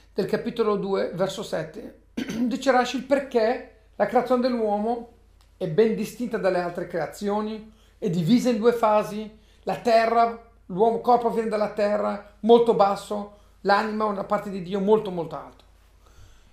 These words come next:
Dice Rashi il perché di questo? Possiamo paragonarlo, questo lo dico io, a una partita di calcio ancora, visto che siamo in tema, creazione del mondo, assomiglia a una crea-, una partita, allora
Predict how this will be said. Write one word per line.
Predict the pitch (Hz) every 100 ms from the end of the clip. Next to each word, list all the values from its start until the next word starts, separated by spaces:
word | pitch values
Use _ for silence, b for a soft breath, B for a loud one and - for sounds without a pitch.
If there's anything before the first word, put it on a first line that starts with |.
| _
Dice | 214 254 254
Rashi | 240 240
il | 180
perché | - - 240
di | 190
questo? | - 139 - - 190 - _ _ _ _ _ _
Possiamo | - - 285 269
paragonarlo, | 277 262 240 196 170 175 - - _ _
questo | _ 147 165
lo |
dico | 160 160 190
io, | 170 175 -
a | 240
una | 240
partita | 233 190 202
di | 190 180
calcio | 170 151 -
ancora, | 175 160 139 135 151 _ _ _ _ - - _
visto | - - 185
che |
siamo | - 170 175
in | 170
tema, | 180 156 160 160 - _ _ _ _ _ _ _ _ _ _ _ _ _ _
creazione | - 160 185 175
del | 175
mondo, | 170 160 160 180 - - _ _ _ _
assomiglia | - - 165 160 156
a |
una | 156
crea-, | 196 160 - _
una | 190 160
partita, | 202 151 160 202
allora | 180 160 -